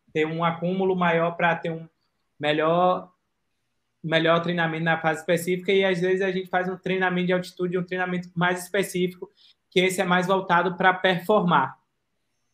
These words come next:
E, e também, como ele citou, né, que a gente fez o, o treinamento de,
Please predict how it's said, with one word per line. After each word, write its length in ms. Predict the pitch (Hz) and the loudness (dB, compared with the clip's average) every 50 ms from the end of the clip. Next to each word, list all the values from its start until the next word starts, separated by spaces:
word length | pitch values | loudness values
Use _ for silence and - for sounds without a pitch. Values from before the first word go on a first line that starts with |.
| _ _ _ _ _ _ _ _ _ _ _ _ _ _ _ _ _ _ - | _ _ _ _ _ _ _ _ _ _ _ _ _ _ _ _ _ _ -6
E, 760 | - 147 156 160 156 160 160 156 151 151 151 156 - - - - | -4 -2 -2 -2 -2 -2 -2 -2 0 -2 -2 -4 -6 -10 -10 -6
e 120 | 175 175 | -6 -4
também, 500 | 170 175 202 190 180 175 185 202 208 202 | 0 2 2 2 2 2 2 0 0 0
como 760 | - 202 190 190 196 190 190 185 180 175 170 160 156 - - _ | 0 0 0 0 0 0 0 0 0 0 -2 -4 -6 -8 -8 _
ele 260 | 170 160 160 170 170 | -2 0 0 0 0
citou, 420 | 165 170 - 170 165 - 170 175 175 | 0 -2 -4 -4 -4 -2 -2 -2 0
né, 160 | 175 170 175 | 0 -2 -2
que 100 | 175 175 | -2 -2
a 60 | 160 | -2
gente 200 | 151 160 160 - | -2 -6 -10 -6
fez 200 | - 156 151 151 | -4 -4 -4 -2
o, 180 | 160 156 156 156 - | -4 -6 -8 -8 -10
o 100 | 151 139 | -12 -10
treinamento 580 | 135 139 156 156 156 151 147 147 151 151 156 139 | -10 -10 -8 -6 -6 -4 -4 -6 -8 -10 -12 -12
de, 580 | 135 147 147 147 143 143 139 143 135 135 135 | -8 -6 -6 -4 -4 -4 -4 -4 -4 -6 -8